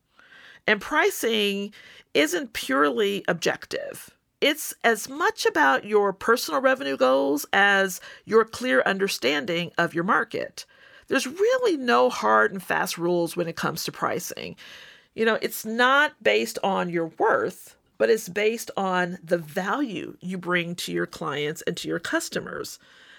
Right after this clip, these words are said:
And it's critical that you see the value in what you have to offer.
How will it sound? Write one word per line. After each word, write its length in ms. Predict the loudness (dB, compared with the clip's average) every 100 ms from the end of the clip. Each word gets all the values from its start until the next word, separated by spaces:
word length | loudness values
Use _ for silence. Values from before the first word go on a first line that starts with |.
| -20 _ -2
And 120 | 0
it's 120 | -4
critical 640 | -8 -10 -4 -4 -2 -2
that 200 | -2 -4
you 60 | -8
see 280 | -6 -8 -4
the 140 | -6
value 600 | -4 -4 -2 -4 -6 -8 -6
in 180 | -6
what 180 | -6 -6
you 120 | -6
have 260 | -6 -6 -6
to 100 | -8 -4
offer. 560 | -2 -2 -4 -4 -4